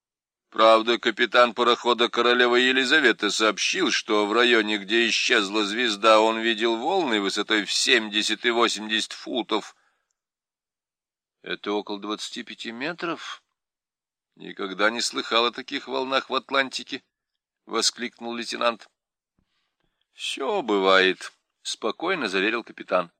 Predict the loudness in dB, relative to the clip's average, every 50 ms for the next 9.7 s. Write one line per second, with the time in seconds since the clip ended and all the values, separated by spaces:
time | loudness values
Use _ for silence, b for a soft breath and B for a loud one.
0 | _ _ B B B B B B B B B B B B B _ -10 -4 2 2
1 | 4 4 6 4 4 4 2 4 4 4 4 4 2 -2 -4 -2 0 2 2 2
2 | 2 2 0 4 4 4 4 4 2 -4 0 2 4 6 6 6 6 4 2 0
3 | 2 2 2 0 0 4 6 6 6 6 4 0 -4 -4 -4 2 6 8 8 8
4 | 8 6 4 0 -4 0 4 6 8 8 8 6 4 0 -8 -6 -4 0 0 0
5 | 0 -2 -4 -4 -2 -2 -2 0 -2 0 0 2 4 6 8 8 8 6 4 -2
6 | -2 -2 -2 -2 -2 0 0 0 0 0 0 0 0 0 2 2 2 4 4 2
7 | 2 2 2 2 2 2 4 2 2 2 4 4 6 6 6 6 6 4 2 2
8 | 2 0 -2 0 0 0 0 0 2 2 2 2 2 0 -2 0 0 0 -2 -2
9 | -4 -6 -4 -4 -4 -4 -2 -2 -2 0 0 -4 -4